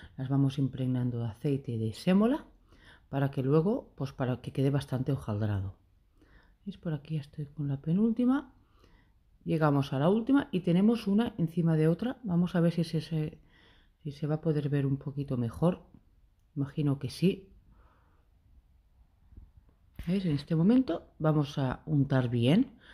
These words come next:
Aquí ya me levanto porque no tengo, <laughs> no, no estoy demasiado cómoda. Ya sabéis que estoy embarazada en la recta final y cuesta. ¿Veis? Vamos a coger ahora la bola grande y la vamos a ir estirando.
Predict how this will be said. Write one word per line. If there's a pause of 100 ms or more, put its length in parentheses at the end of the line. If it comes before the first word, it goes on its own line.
(120)
Aquí
ya
me
levanto
porque
no
tengo, (440)
<laughs>
no,
no
estoy
demasiado
cómoda. (160)
Ya
sabéis
que
estoy
embarazada
en
la
recta
final (560)
y
cuesta. (360)
¿Veis? (320)
Vamos
a
coger
ahora
la
bola
grande (880)
y
la
vamos
a
ir (280)
estirando.